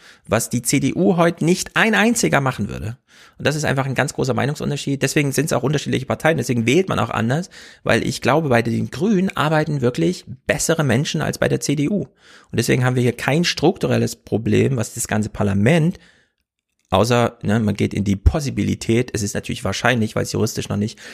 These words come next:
aber die Mehrheiten sind nun mal so, dass die C D U darüber bestimmt, wie die Regeln im Parlament sind. Würden die Grünen darüber entscheiden, wäre das alles anders. Dann hätten wir diese Problemlage so nicht. Und dann würde man auch weit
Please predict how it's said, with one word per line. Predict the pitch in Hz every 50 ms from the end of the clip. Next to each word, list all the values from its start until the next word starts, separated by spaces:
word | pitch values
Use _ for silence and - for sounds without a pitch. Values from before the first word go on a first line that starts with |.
| - -
aber | - - 107
die | 107 107
Mehrheiten | 107 113 131 156 151 143 131 113 107
sind | - 165 208
nun | 196 139
mal | 120 113
so, | 120 117
dass | 113 113 -
die | - 107
C | - 127
D | 127 127
U | 117 185
darüber | 170 131 - 120 117 120
bestimmt, | 117 - - - 139 143 139 - _ - - - - _
wie | - 117
die | 120
Regeln | 113 120 131 139 120
im | 123 113
Parlament | - - 120 120 117 120 120 120 117
sind. | - 190 165 104
Würden | 110 117 127 127 117
die | 117 -
Grünen | - 147 214 240 226
darüber | 202 180 175 170 175
entscheiden, | 143 143 - - 190 202 190 180 - 156 175 - _ - _ _ _ _
wäre | - 95 101 120
das | 127 123 -
alles | - 135 131 -
anders. | - - 123 104 101 - -
Dann | - 110
hätten | 117 - - 117 110
wir | 113 -
diese | 123 127 117 117 117 117
Problemlage | - - - 104 107 101 104 107 107 101 101 101 104
so | 98 104 104 101
nicht. | 101 98 - -
Und |
dann | 101 98
würde | 101 101 110
man | 107 104
auch | 104 - -
weit | 110 101 107 123 143 - -